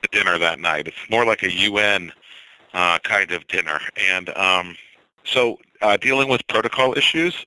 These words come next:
and making sure that we are very, very buttoned up, um, a-, and complicated by the fact that the United States has a bid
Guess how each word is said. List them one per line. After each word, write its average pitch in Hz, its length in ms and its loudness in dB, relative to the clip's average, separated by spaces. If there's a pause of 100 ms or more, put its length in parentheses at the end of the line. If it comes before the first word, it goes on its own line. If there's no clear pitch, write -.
and 107 420 0
making 110 320 -2
sure 110 300 2
that 98 160 -2
we 104 180 0
are 92 140 4
very, 101 420 0
very 101 260 0
buttoned 92 480 -6
up, 98 300 0 (160)
um, 95 460 -4
a-, 117 160 -2 (580)
and 156 640 2
complicated 113 880 0
by 104 240 2
the 101 100 -6
fact 98 380 -2
that 95 220 -2
the 95 100 -6
United 95 300 0
States 92 280 0
has 104 640 -2
a 110 140 -2
bid 110 360 0